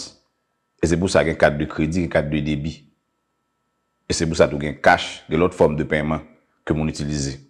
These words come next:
Asire w ke ou pa fè sa. N rele yon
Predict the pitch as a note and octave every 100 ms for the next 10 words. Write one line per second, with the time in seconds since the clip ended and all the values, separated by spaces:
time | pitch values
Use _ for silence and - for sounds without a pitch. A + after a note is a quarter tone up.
0 | _ _ _ _ _ _ _ _ _ -
1 | _ _ _ _ - A2 - - A2+ B2+
2 | C#3 C#3 G#2 F#2+ F#2 - - _ _ _
3 | _ _ _ _ _ - G2 B2 A#2+ -
4 | G2 F2 D#2 - _ - F#2 G2 F#2+ E2
5 | D2+ D2+ D2